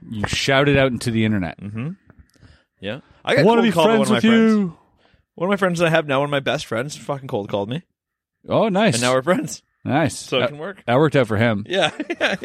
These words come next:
Speaker 2: I think
Speaker 1: Worked out for him better than you, I
Speaker 2: <laughs> He
Speaker 1: think.
Speaker 2: worked out for me, too. He's the
Speaker 1: Yeah,
Speaker 2: guy that,
Speaker 1: but I'm
Speaker 2: he's the guy that produced my other podcast.
Speaker 1: Yeah, but he, I mean, it worked out for him better.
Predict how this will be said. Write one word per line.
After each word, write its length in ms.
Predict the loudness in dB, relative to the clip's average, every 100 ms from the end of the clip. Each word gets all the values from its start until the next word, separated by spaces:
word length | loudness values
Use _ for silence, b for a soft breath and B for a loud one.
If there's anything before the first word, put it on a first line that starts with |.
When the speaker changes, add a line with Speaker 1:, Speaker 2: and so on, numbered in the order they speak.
| -4
Speaker 2:
I 160 | -2
think 260 | -2 -8 -14 _
Speaker 1:
Worked 180 | -2 2
out 100 | 4
for 120 | 4
him 160 | 2 4
better 160 | 4 4
than 160 | 2
you, 300 | 2 2 2
I 40 | 2
Speaker 2:
<laughs> 20 |
He 40 |
Speaker 1:
think. 140 | 2 0
Speaker 2:
worked 140 | 0
out 80 | -4
for 40 |
me, 120 | -4 -8
too. 240 | -8 -8 -8
He's 160 | -4
the 80 | 2
Speaker 1:
Yeah, 60 | 2
Speaker 2:
guy 40 | 2
that, 40 |
Speaker 1:
but 60 | 0
I'm 240 | -2 -6 -12
Speaker 2:
he's 120 | -10
the 80 | -4
guy 60 | -4
that 60 |
produced 220 | -2 -4 -2
my 80 |
other 120 | -2 -2
podcast. 640 | -4 -4 -6 -8 -14 -12
Speaker 1:
Yeah, 220 | -4 -2
but 160 | -2 -2
he, 180 | -2 0
I 80 | -2
mean, 80 |
it 40 | 0
worked 220 | -2 -2
out 80 | -4
for 80 | -4
him 120 | -2
better. 260 | -2 -4